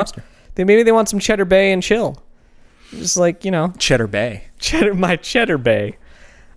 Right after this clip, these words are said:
Speaker 2: Uh, let's see. Special features. Uh, both English dubbed versions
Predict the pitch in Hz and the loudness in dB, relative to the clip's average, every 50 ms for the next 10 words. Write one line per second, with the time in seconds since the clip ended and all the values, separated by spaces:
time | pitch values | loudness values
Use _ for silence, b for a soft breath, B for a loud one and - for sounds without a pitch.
0 | - - 160 165 170 170 170 165 - - 170 160 160 - 160 143 127 - - 170 | -2 2 4 6 6 6 6 4 4 2 0 0 0 0 -2 0 0 0 0 0
1 | 185 - 190 175 - 180 170 151 - 135 127 120 113 104 92 - - - 127 127 | 0 0 -2 -2 -2 -2 -4 -2 -2 -2 -2 0 -2 -4 -4 -8 -4 0 0 2
2 | 123 123 131 - 180 254 311 285 - - - - 185 202 208 208 202 180 - 165 | 2 0 2 2 2 4 4 2 0 -4 -4 -2 -2 0 2 2 2 0 -2 -2
3 | 151 185 208 240 220 202 170 175 175 170 165 180 165 165 165 | 0 2 2 2 0 -2 0 2 2 2 2 0 -2 -2 -4